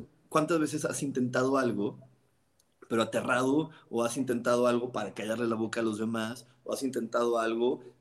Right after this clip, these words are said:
lleno de, de, este, de ideas de otros seres humanos que te dijeron, "Es que vas a fallar, vas a equivocarte"? Entonces vas dando un paso y vienes pensando en tu mamá, dice,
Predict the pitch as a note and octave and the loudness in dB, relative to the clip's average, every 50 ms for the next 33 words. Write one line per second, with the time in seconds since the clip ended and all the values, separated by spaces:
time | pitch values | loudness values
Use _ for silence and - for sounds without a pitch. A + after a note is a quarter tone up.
0 | _ - A2 G#2 A2+ B2+ B2+ B2+ C3 C3 C3 C3+ C3+ C3+ - A#2+ A2 A2 A2 G#2+ | _ -18 -14 -4 -2 0 2 2 2 2 2 2 0 -2 -6 -6 -4 0 2 2
1 | G#2+ G#2 G#2+ G2+ - G2+ G#2+ G#2 G#2 G#2 - - - A2 G#2 G#2 G#2+ - - G2 | 2 2 0 -2 -4 -2 0 0 0 -2 -4 -4 0 0 0 0 0 -2 -6 -6
2 | A#2 G#2+ G2+ A2+ A#2+ A#2+ A#2+ B2 B2+ B2+ - - - - _ _ _ - G#2 G2 | -4 -2 2 4 4 4 4 4 2 0 -2 -8 -14 -20 _ _ _ -6 0 2
3 | G#2+ A2 A2 A2 - B2 A#2+ A#2+ - A2+ A2 A#2+ A#2+ - - A2+ A2 A2+ A#2 A2+ | 2 2 2 2 2 0 2 2 2 2 2 2 0 0 0 0 2 2 0 0
4 | - A2 - - G#2+ G#2 F#2+ - A#2 A2 A2 A2+ A2 - - B2+ - - C3+ A#2+ | -2 -4 -4 -2 -2 -2 0 0 0 0 0 0 -2 -6 -10 -8 -4 -2 -2 0
5 | A2+ - - - - G2+ G2+ G2+ G2+ G2+ G2+ - - G#2 G#2 - A2 - A2 G#2 | -2 -2 -4 -2 -2 0 2 2 2 2 0 0 -4 -4 -4 -4 -6 -4 -2 -2
6 | G2+ F#2+ - G#2+ G#2 G2+ A2 G#2 G2 A2+ A2+ A#2+ A#2+ A2+ A#2+ A#2 B2 A#2+ A2+ A#2+ | -2 0 -2 -2 -4 -4 -6 -10 -12 -6 -2 -2 0 0 0 -2 -2 -6 -4 -2
7 | A#2+ A2 A2+ A#2 A2 A2 A2 A2 - - G2+ - - G2+ G2+ G#2 G2 G2 G2+ G2 | -2 -2 -2 -4 -4 -6 -6 -6 -8 -10 -8 -8 -8 -8 -8 -8 -10 -12 -12 -10
8 | F#2+ F#2 F#2+ G2 G2+ G2 - - | -10 -6 -4 -4 -4 -4 -8 -12